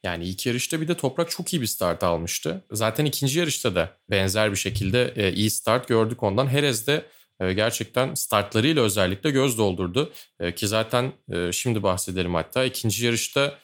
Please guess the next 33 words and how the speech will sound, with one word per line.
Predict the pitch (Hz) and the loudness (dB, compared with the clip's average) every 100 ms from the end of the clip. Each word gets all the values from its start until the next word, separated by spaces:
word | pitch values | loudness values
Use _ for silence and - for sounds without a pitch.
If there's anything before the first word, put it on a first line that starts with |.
| _ | _
Süperpol | - 160 175 151 127 110 | -6 -2 2 2 4 4
yarışını | 104 92 - 92 - | 4 2 0 -4 -2
tamamlayamadığı | 98 92 92 90 87 87 | 0 2 2 0 0 0
için | 113 202 | 0 2
onuncu | 143 131 180 | 2 2 0
sıradan | - 143 104 87 - _ | 0 2 2 0 -8 _
kalkmak | - 92 - 92 - | 0 0 0 -4 -2
zorunda | - 87 85 | -4 -2 -2
kaldı | 101 104 185 | 0 0 0
ve | 190 | -2
ilk | 185 | 0
viraj | 165 160 | -2 0
geride | 151 156 180 | 0 0 -2
kaldığında | 170 135 147 190 | 0 0 0 0
beşinciliğe | 151 - 143 135 165 | 0 0 -2 0 0
yükselmişti. | 196 - 107 87 80 - - - - _ _ - | 0 0 -2 -2 -4 -6 -8 -10 -20 _ _ -2
O | 101 | -2
açıdan, | 98 113 113 131 _ _ _ - | -2 -2 -2 -4 _ _ _ -2
e, | 90 | -2
sonrasında | - 139 143 120 120 107 | 0 2 2 2 2 4
yarışı | 104 101 - 147 131 | 4 4 2 0 2
rahatça | 117 123 - | 2 2 0
kurgulamasını | 127 123 107 110 110 - 110 | -2 0 2 2 2 0 -2
sağladı | - 92 87 85 | 0 2 2 0
belki. | 78 76 92 | 0 0 -4
İlk | 85 82 | -6 -2
virajı | 82 95 | 0 0
o | 90 | -4
kadar | 95 90 90 - | -2 0 -2 -4
avantajlı | 95 90 90 92 90 92 | -2 0 0 -2 -2 -4
bir | |
şekilde | 90 85 - 78 80 | -6 -8 -10 -8 -8
dönmesi. | 78 78 - 160 | -8 -8 -8 -8